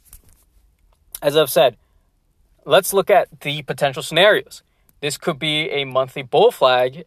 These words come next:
and we can continue our journey to, let's say, a hundred thousand dollars psychological, or we could see a further leg down,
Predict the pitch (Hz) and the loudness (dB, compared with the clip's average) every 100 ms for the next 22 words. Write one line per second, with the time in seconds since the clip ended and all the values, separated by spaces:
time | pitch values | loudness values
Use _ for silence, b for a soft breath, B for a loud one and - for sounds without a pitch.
0 | - 143 135 127 - 135 - 135 - - | -6 -6 -6 -12 -16 -18 -18 -20 -14 -8
1 | 202 190 190 185 - 156 151 143 131 139 | -4 -2 -2 -6 -4 0 2 0 -2 -6
2 | 143 143 143 135 135 131 127 123 123 - | -6 -8 -14 -14 -8 -6 -6 -4 -6 -6
3 | - 123 120 120 135 170 135 127 120 120 | -4 0 0 -2 -4 -6 -2 -2 -2 -4
4 | 120 123 120 123 117 117 147 170 127 117 | -2 -2 -4 -6 -6 0 2 2 0 -8
5 | 117 139 _ _ _ _ _ _ _ - | -8 -8 _ _ _ _ _ _ _ -2
6 | 196 240 175 147 151 170 180 151 - 180 | 6 6 6 2 -4 -4 -2 -4 0 2
7 | 170 165 147 139 123 - 175 202 135 117 | 4 2 2 0 0 0 4 6 4 0